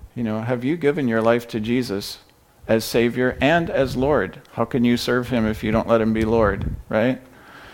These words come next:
And so, uh, give your life and put your faith in him. Uh,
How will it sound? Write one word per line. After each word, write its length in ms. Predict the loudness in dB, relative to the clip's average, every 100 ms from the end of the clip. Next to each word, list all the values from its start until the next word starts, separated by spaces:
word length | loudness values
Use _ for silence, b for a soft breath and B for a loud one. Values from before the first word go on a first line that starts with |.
| B B B 0
And 220 | 2 2
so, 320 | 4 6 4
uh, 320 | 2 -6 -8
give 320 | 0 4 4
your 160 | 4 4
life 340 | 6 6 4
and 160 | -4 -6
put 240 | -4 -4
your 120 | -6 -6
faith 420 | 0 0 2 0
in 160 | -2
him. 300 | 0 0 0 -4 -16 _ b b b b b b b _ 0
Uh, 400 | 4 6 4